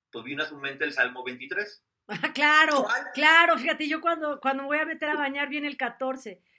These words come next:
Speaker 2: Ajá. <laughs>
Speaker 1: A cada quien le llega un salmo diferente. Entonces,
Speaker 2: Claro,
Speaker 1: Gloria
Speaker 2: claro,
Speaker 1: le
Speaker 2: ¿por qué
Speaker 1: llegó el
Speaker 2: no?
Speaker 1: Salmo veintitrés, porque, pues, no sé.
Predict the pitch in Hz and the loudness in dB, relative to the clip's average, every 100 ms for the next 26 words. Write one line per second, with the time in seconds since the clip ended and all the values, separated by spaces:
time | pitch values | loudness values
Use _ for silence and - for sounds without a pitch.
0 | _ - 220 247 262 254 262 - 466 - | _ -14 -10 -6 -6 -2 -2 -2 -4 -4
1 | 440 - - - - - - - - - | -6 -6 -8 -10 -10 -6 -6 -6 -10 -10
2 | - 403 - - - - _ - _ - | -8 -10 -10 -14 -16 -20 _ -20 _ -20
3 | _ - - 196 226 220 220 214 214 214 | _ -6 -2 -2 -2 -8 -14 -10 -8 -8
4 | 208 190 196 202 180 - 190 - - - | -4 -4 -4 -12 -12 -8 -8 -8 -10 -6
5 | 214 190 190 208 247 220 214 214 208 214 | -2 -2 -2 -2 -4 -6 -8 -10 -12 -12
6 | 262 190 196 190 196 220 226 - - 339 | -14 -16 -14 -12 -8 -6 -2 -2 -4 -10
7 | 339 320 - 466 466 - - - _ _ | -12 -8 -2 -2 -2 -12 -14 -16 _ _
8 | _ - - - - | _ -8 -2 -2 -4